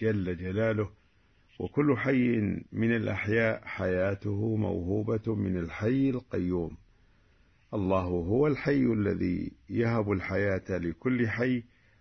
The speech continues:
وكل حياة في كل مخلوق قد تسلب، ولكن الحي القيوم هو الله عز وجل وحده،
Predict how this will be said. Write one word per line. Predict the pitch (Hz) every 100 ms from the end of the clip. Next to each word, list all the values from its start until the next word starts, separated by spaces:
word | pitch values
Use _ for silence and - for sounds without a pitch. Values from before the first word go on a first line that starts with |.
| -
وكل | 107 - 143 139
حياة | 113 117 117 104 - 98 85
في | 82 98 95
كل | - 127 107 95 95
مخلوق | 110 110 120 123 117 - _ _ _ _ _ _ _ _ _ _
قد | 110 113
تسلب، | - 120 127 127 120 - _ _ -
ولكن | 90 85 92 - 104 95
الحي | 85 82 113 123 107 - _ -
القيوم | 104 - 95 90 92 95 92 92 90 - _ _ _ _ _ _ _ _ _ _ _ _ _ _
هو | 123 107
الله | 92 90 90 90 87 90 90 - - _ _ _ _ _ _ _ _ _ _ _ _ _ -
عز | 110 110 95
وجل | 101 95 92 107 104 113 - _ _ _ _ _ _ _ _ _ _ _ _ -
وحده، | 104 113 113 110 120 110